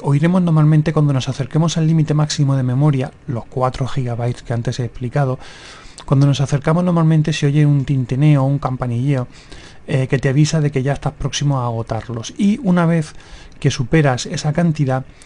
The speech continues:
eh, una vez que ya has pasado de los cuatro gigabytes, Flight Simulator automáticamente se cuelga, se cierra y es imposible hacer absolutamente nada. No se puede hacer nada por continuar el vuelo. Simplemente,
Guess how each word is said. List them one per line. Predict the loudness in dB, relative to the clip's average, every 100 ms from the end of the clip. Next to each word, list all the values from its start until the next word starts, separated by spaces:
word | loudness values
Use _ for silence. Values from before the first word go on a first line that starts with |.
| -20 -20 -6
eh, | -4 -2
una | 2 4 4
vez | 2
que | 0
ya | -2
has | -2
pasado | -2 -2 -2
de | -2
los | -4
cuatro | -2 -2 -2
gigabytes, | -2 -2 -2 -4 -6
Flight | -2 2 2 0
Simulator | -4 -2 0 -2 -2 -2
automáticamente | -2 -2 -2 -2 -2 -2 -2 -2 -4
se | -8 -8
cuelga, | -4 -4 -2 -6 -8 -14 -20 -16
se | -6 -6
cierra | 0 2 2 2 -4 -8 -20 -4
y | 4 4
es | 4
imposible | 2 2 0 2 2 2
hacer | 0 -2 -2 -2 -4
absolutamente | -4 -2 -4 -2 -2 0 -2 0 2 4 4 0 -2
nada. | 0 0 0 0 -2 -6 -10 -20 -20 -20 -6
No | 2 2
se | 4 2
puede | 2 0
hacer | -2 -2
nada | 0 0
por | 0 -2
continuar | -4 -2 -4 -4
el | -4
vuelo. | -6 -6 -4
Simplemente, | -4 -2 -4 -2 -2